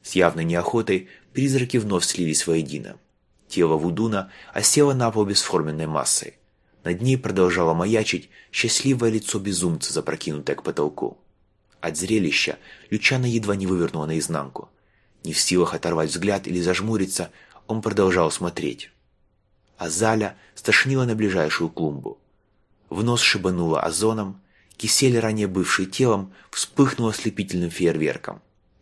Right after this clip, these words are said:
Треск, шипение, по ветвям, цветам, листьям заскакали веселые искры.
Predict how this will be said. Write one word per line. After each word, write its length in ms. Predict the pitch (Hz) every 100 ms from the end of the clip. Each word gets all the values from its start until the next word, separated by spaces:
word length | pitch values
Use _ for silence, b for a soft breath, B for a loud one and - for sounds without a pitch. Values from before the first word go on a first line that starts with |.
| -
Треск, 420 | 110 113 - - _
шипение, 720 | - 90 - 101 95 82 - b b b b
по 80 | 85
ветвям, 540 | 82 82 98 104 95
цветам, 520 | 92 85 85 110 101
листьям 440 | 98 107 110 - 92
заскакали 420 | 92 107 - 117
веселые 480 | 101 - 101 87 69
искры. 400 | 69 - -